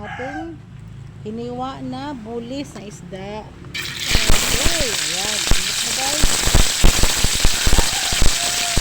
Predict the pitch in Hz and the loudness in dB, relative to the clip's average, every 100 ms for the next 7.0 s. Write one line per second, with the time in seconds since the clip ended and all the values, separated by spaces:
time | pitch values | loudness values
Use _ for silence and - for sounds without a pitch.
0 | - - - - - - - - - 185 | -2 -4 -4 2 2 2 -2 -8 -8 -8
1 | 196 208 220 240 240 - - - - - | -8 -6 -6 2 2 2 -6 -8 -8 -6
2 | - - - - - - - - - - | -6 -6 -8 -6 -6 -4 -6 -6 -8 -8
3 | - 214 247 - - - - - - - | -8 -8 -2 0 0 -4 -8 -8 -4 -2
4 | - - - - - - - 831 - 831 | -2 -6 -8 -8 -8 -8 -8 -8 -6 -8
5 | 831 - - - 1077 1077 - - - - | -8 -8 -4 -2 -2 -6 -6 -6 -6 -8
6 | - 208 220 254 254 254 233 226 247 | -8 -6 -6 -4 -4 -4 -4 -6 -6